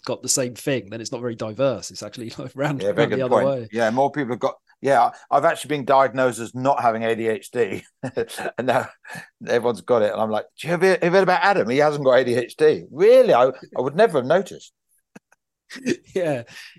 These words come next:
Speaker 1: yeah, no, it's certainly, um, it's certainly a tricky one, isn't it? And like you say, it's a, it's a, a big topic of,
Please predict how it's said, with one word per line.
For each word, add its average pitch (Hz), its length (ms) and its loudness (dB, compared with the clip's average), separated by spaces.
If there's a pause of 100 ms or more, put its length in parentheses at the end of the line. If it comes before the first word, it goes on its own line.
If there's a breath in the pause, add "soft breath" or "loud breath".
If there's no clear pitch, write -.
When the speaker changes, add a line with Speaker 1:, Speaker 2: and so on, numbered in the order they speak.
Speaker 1:
yeah, 151 180 -2
no, 170 160 2
it's 165 160 2
certainly, 196 380 2
um, 139 300 -4 (640)
it's 151 120 -6
certainly 185 240 0
a 151 40 0
tricky 151 340 -2
one, 117 220 -8
isn't 123 180 -10
it? 101 220 -12
And 117 100 -12
like 117 160 -10
you 120 80 -10
say, 117 240 -4
it's - 220 -10
a, 104 320 -8
it's 120 160 -10
a, 117 160 -6
a 101 120 -12
big 131 200 -6
topic 120 420 -8
of, 101 180 -16